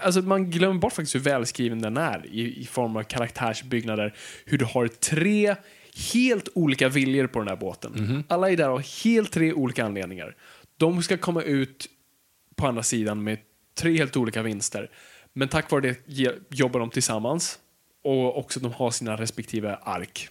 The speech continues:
Speaker 1: Eller
Speaker 2: Mm.
Speaker 1: förlorande av ark.
Speaker 2: Ja, jag, jag, jag var helt chockad över hur bra den var.
Speaker 1: Mm.
Speaker 2: Alltså så här, hur, hur riktigt bra den var.
Speaker 1: Ja, när man ser om den
Speaker 2: Och
Speaker 1: nu.
Speaker 2: den funkar på så, så många nivåer. Jag ska er-, jag vill inte erkänna att jag faktiskt blundade.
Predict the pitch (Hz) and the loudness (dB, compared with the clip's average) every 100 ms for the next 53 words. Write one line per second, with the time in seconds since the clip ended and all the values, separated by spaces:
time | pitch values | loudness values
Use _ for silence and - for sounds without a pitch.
0 | _ - 113 107 - - 127 107 107 107 | _ -8 -4 -4 -6 -10 -6 -6 -6 -8
1 | 104 - 113 98 107 - - _ _ _ | -10 -10 -10 -8 -10 -12 -16 _ _ _
2 | _ - - - - _ _ 107 117 127 | _ -20 -20 -20 -20 _ _ -4 -2 0
3 | 117 120 135 - 120 123 139 135 120 120 | 0 -2 -4 -8 -6 -2 0 -2 0 0
4 | 151 123 156 135 - - 143 - - 147 | 0 0 0 0 -4 -4 -4 -4 -4 -2
5 | 98 95 107 127 143 110 95 - - 139 | -2 -2 0 2 2 0 -6 -12 -4 0
6 | 147 147 123 123 120 110 107 - 117 120 | 0 0 -2 0 2 2 0 -4 0 2
7 | 147 147 - 202 - - 95 107 104 - | 2 -2 -2 -2 -2 -4 -6 -6 -10 -8
8 | 131 117 110 110 120 113 117 110 113 107 | -4 -2 -2 -6 -8 -6 -4 -4 -4 -2
9 | 120 131 151 143 135 131 - 147 131 131 | 2 2 2 0 -4 -6 -4 -2 -2 -4
10 | - - 127 127 117 110 113 147 151 151 | -8 -6 -2 0 0 0 2 2 4 2
11 | 151 151 _ _ 127 131 127 139 135 127 | 0 -2 _ _ 2 2 2 0 0 0
12 | 104 123 123 117 123 104 110 104 101 104 | 0 0 -2 0 -2 0 -2 -2 -4 -8
13 | 104 104 95 101 135 131 110 143 127 | -8 -8 -8 -8 -4 -2 -2 -4 -4